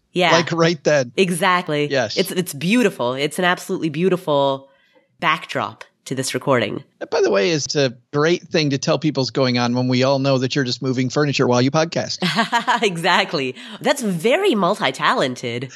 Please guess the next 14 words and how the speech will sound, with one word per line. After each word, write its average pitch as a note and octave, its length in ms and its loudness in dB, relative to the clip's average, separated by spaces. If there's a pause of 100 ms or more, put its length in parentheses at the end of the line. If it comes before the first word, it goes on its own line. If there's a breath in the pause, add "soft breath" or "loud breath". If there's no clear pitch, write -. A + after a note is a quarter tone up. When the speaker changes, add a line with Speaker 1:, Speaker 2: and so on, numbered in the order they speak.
(120)
Speaker 2:
Yes. - 580 0 (560 loud breath)
As F#3+ 200 0
I'm E3+ 140 0
lifting G3 440 -2
this F#3 160 -2
couch. - 640 -4 (100)
Speaker 1:
I've G3 160 -2
got D#4+ 100 0
a A3+ 80 0
side F#3+ 320 -2
hustle C#3+ 280 -4
as C3 120 -4
a C3 40 -4
mover. C3 440 -2